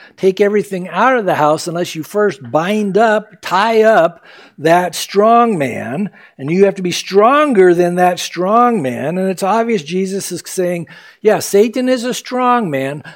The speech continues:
I'm in his house, this world,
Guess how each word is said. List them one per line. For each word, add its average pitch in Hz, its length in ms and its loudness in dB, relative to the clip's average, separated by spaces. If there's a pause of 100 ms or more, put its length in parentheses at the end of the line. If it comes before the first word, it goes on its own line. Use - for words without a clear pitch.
(100)
I'm 220 240 0
in 214 180 0
his 226 400 -2
house, 170 380 2
this 196 340 2
world, 175 600 4